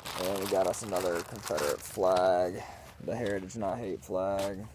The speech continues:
We're gonna go ahead and put this on the back of the blazer. But, uh, let's crack this fucking, this coffee dip open and see what the fuck it's about.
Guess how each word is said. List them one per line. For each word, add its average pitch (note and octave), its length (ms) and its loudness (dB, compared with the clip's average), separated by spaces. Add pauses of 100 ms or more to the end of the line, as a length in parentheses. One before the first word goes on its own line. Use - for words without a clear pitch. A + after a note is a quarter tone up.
(260)
We're G2 100 -8
gonna F2 180 -4
go E2+ 80 -4
ahead F2+ 160 -2
and E2 120 -12
put - 280 -4
this F#2 180 -8
on F2+ 160 -8
the E2+ 60 -10
back F2+ 260 -8
of - 60 -14
the D#2+ 80 -4
blazer. A2 420 0 (1300)
But, F#2 120 4
uh, G2+ 400 4 (960)
let's A#2 160 2
crack - 340 8
this - 420 -4
fucking, A2+ 680 4 (1160)
this - 160 2
coffee - 580 6 (100)
dip D#2 320 -2 (1160)
open E2+ 540 2
and D2+ 240 -6
see - 360 -2
what C#3+ 260 -2
the - 180 -2
fuck - 560 -4
it's - 300 -4
about. - 640 -10